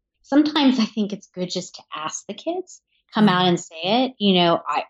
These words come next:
Speaker 1: sometimes they'll be more forthcoming, but I think it's good for the kids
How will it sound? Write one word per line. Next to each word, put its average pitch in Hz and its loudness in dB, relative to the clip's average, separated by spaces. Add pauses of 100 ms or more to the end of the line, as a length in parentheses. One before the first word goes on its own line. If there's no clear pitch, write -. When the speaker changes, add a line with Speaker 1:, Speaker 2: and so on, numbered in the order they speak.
(120)
Speaker 1:
sometimes 185 0
they'll 190 2
be 185 4
more 180 6
forthcoming, 175 0
but 190 0
I 180 4
think 202 2
it's 208 -2
good 185 -2
for 180 -8
the 170 -2
kids 165 -4